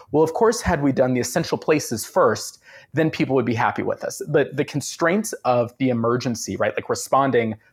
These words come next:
literally overnight, prevented us from having the perfect communications rollout, the perfect timing of where the signs went and so on. Uh,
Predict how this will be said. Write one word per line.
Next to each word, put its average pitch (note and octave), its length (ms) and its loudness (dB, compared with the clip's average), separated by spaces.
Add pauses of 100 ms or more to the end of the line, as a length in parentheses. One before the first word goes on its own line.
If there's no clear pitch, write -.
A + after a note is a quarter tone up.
(120)
literally C3 600 2
overnight, A#2+ 680 -2 (380)
prevented D#3+ 580 2
us C3+ 200 2
from A#2 320 0
having A#2 480 0 (100)
the B2+ 160 0
perfect - 500 -4
communications B2 680 -4
rollout, G#2+ 480 0 (480)
the B2 320 4 (100)
perfect E3 500 0 (300)
timing D3 720 0 (480)
of B2+ 440 2
where D3+ 280 4
the C#3 80 2
signs C3+ 360 0
went C3 120 0
and A2+ 100 -4
so A2 180 2
on. - 140 -8 (1000)
Uh, C3 220 4